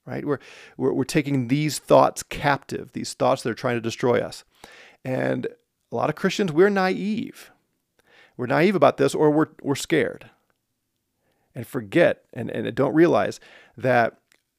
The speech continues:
w-, we, we have to stand for the truth. That's what he said. Did you, did you notice? That's what he said. "Stand firm in one spirit with one mind, striving together for the faith of the gospel."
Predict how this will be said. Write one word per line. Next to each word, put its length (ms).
w-, 240
we, 420
we 260
have 440
to 140
stand 560
for 100
the 60
truth. 560
That's 220
what 100
he 80
said. 260
Did 120
you, 100
did 160
you 60
notice? 480
That's 160
what 120
he 60
said. 340
"Stand 1000
firm 720
in 280
one 240
spirit 340
with 160
one 240
mind, 340
striving 920
together 480
for 100
the 100
faith 320
of 100
the 60
gospel." 640